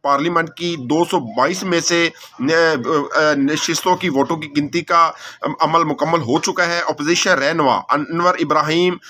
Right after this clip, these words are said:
के इत्तेहाद इस वक्त पहली पोजीशन पर हैं, जबकि साबिक वजीर आजम मोहिउद्दीन यासीन का इत्तेहाद दूसरे, अ, पोजीशन पर है और वजीर आजम इस्माइल साबरी का हुक्मरान इत्तेहाद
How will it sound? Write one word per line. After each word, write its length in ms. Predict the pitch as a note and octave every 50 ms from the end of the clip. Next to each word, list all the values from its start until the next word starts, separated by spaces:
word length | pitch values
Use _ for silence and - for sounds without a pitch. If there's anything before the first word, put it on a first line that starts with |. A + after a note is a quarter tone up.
| - - _
के 80 | - D#3
इत्तेहाद 680 | D3+ - D3 C3 B2+ C3+ D#3 E3 D#3 E3+ F3+ F3 E3+ - _ -
इस 180 | D3 E3 D#3+ -
वक्त 240 | E3 E3+ E3 - E3+
पहली 320 | D#3 - - D3 D#3 G3
पोजीशन 360 | F#3+ F#3+ F3 F3 E3 E3 F3+
पर 200 | F3 E3+ F3+ F3+
हैं, 240 | E3+ E3+ E3+ E3+ D#3
जबकि 400 | C3+ D3+ C#3+ C#3+ - D3+ C3+ G#2+
साबिक 300 | F#2+ - - C#3 C#3+ D#3 F#3 F3+ -
वजीर 560 | F#3 F3+ F3 D3+ B2+ C3 B2+ C#3+ D#3+ F3 F3+ F3+
आजम 340 | E3 D#3+ D#3 F3 F3 F3 D3+ - - - - -
मोहिउद्दीन 640 | A2 C3 C3 C3+ C#3 D#3 F#3+ G3 F3 F3 F3+ F3 F3 C3+
यासीन 480 | A#2 E3+ C#3+ D3 D3+ - F3 E3+ E3+
का 120 | D#3+ E3+ D3
इत्तेहाद 540 | C3 C3+ C#3+ C#3 D3 D#3 D#3 E3 E3+ D3+ - - - - - -
दूसरे, 480 | B2 F3+ G#3 - B3 G#3+ G#3 G3+ G3
अ, 80 | F#3 - - D#3 D#3+ D#3+ D#3 - D#3 D3+
पोजीशन 500 | D3+ - - E3+ E3+ F3+ E3+ - D#3+ C#3
पर 180 | A2+ - B2+
है 260 | A#2+ G#2+ G#2 G2 F#2+ F#2+
और 220 | - - C#3+ C#3
वजीर 420 | B2 B2+ B2+ C#3+ E3 F3 F3+ F#3
आजम 200 | F3+ F3+ F3 E3+
इस्माइल 420 | D3+ D#3 C#3+ - D3+ C#3+ D3 D#3+ F3
साबरी 440 | D3+ - D3 A#2+ A#2+ B2+ D3+ E3+ E3
का 160 | - E3+ E3
हुक्मरान 520 | D#3 A#2+ A2 - C3+ C#3 C#3 C#3 D#3 E3
इत्तेहाद 400 | D#3 C#3+ - C#3+ B2+ C3+ C#3 D3+